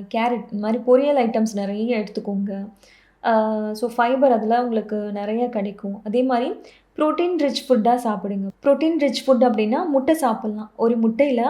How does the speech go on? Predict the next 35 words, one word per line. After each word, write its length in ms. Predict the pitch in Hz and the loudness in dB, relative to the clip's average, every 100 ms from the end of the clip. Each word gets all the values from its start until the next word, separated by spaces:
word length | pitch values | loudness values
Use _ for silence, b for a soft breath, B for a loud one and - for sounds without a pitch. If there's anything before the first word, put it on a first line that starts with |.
| 381 | -2
ஆறு 300 | - 226 262 233 | -2 0 0 0
கிராம் 300 | 220 285 330 | -2 -6 -6
புரோட்டீன் 360 | 208 208 226 220 | -6 -2 -2 -2
இருக்கு. 300 | 196 - - | -4 -12 -12
முட்டையை 400 | 226 262 262 302 | -2 -2 0 -2
வந்து 240 | 262 233 302 | -2 -4 -4
நல்லா 280 | 262 233 262 | -2 -2 0
பாயில் 360 | 220 208 214 | 0 -2 -4
பண்ணி 240 | 208 202 370 | -6 -6 -4
ஒரு 200 | 302 240 | -2 -2
ரெண்டு 280 | 226 220 | -2 -2
முட்டை, 300 | 214 202 226 226 - | -2 -4 -6 -8 -4
எக் 300 | - 226 208 | -2 -2 -2
ஒயிட் 200 | 220 220 | -4 -4
மட்டும் 500 | 214 208 - 311 415 - | -6 -8 -6 -6 -6 -6
சாப்பிடுங்க. 460 | 220 196 196 196 214 381 440 B B B - | -6 -4 -6 -6 -4 -4 -8 B B B -2
ரெண்டு 200 | 285 277 | 0 2
சாப்பிட்டீங்க 460 | 269 254 262 262 247 | 2 2 0 0 0
அப்படின்னா 240 | 220 339 381 | 0 0 2
பன்னெண்டு 280 | 254 262 233 | 2 2 2
கிராம் 220 | 208 202 | -2 -4
புரோட்டீன் 340 | 208 208 - - | -6 -4 -6 -8
உங்களுக்கு 320 | 196 196 311 | -10 -8 -8
சூப்பரா 260 | 214 190 214 | -8 -6 -6
கிடைச்சிரும். 460 | 214 202 - 220 - b b b b _ | -6 -10 -14 -18 -20 b b b b _
So 140 | 285 | 0
அதே 120 | 277 | 2
மாதிரி, 400 | 277 285 339 - - | 2 0 0 -6 -8
ஆ, 560 | 240 226 214 214 208 202 - | -4 -2 -4 -6 -10 -12 -10
புரோட்டீன் 340 | - 302 311 359 | -4 -2 -2 0
இருக்கிற 440 | 285 269 247 240 | 0 0 0 0
ஃபுட்டை 340 | 240 254 220 233 | -2 -2 0 0
வந்து 300 | 214 214 330 | -2 -2 0
பார்த்து 400 | 262 254 285 262 | 0 0 0 -2
பார்த்து 440 | 233 220 208 - | -2 -2 -4 -10